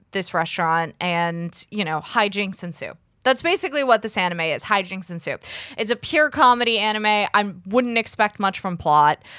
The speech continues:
That being said, there were a couple jokes that were kind of funny.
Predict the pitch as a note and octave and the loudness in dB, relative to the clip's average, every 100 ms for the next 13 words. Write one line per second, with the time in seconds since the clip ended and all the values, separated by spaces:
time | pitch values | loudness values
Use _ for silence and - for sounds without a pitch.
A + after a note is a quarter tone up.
0 | - - - _ _ - A3+ F4+ - C5 | -18 -20 -20 _ _ -4 4 4 6 4
1 | A#4 F4+ D#4 B3+ C#4+ C4 B3+ C4 C#4 - | 6 6 6 6 4 6 4 4 4 2
2 | C4+ B3 B3 G#3+ F#3+ F#3 - G3+ - F#3+ | 2 2 0 2 2 2 0 0 0 -2
3 | F3+ F3+ F3 F3 - D3 C3 B2+ F3+ | 0 0 0 -4 -2 -2 -2 -8 -12